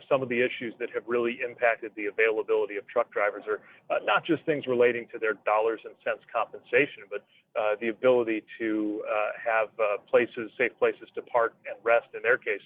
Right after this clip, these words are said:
uh, even something like access to bathrooms, these basic quality of life issues that stand alongside compensation as a very important matter. That's what you saw here, too, uh, clearly a, a very important issue for the workers, uh, in terms of how their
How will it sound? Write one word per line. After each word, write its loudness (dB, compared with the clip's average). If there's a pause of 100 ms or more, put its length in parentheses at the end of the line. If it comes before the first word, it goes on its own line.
(320)
uh, -2
even -4
something 0
like 0
access 0
to -8
bathrooms, -2
these -10
basic 0 (240)
quality 2
of -12
life 0
issues -16 (380)
that 4
stand -2
alongside 0
compensation -2 (420)
as 4
a -10
very 0
important -4
matter. 0 (280)
That's 4
what 4
you -4
saw 0 (120)
here, 0 (180)
too, -2
uh, -2 (120)
clearly 4
a, 4
a -2 (140)
very 4
important -4
issue -6 (100)
for 0
the -4
workers, 0 (400)
uh, 4 (120)
in -6
terms -2
of -2
how 2
their 2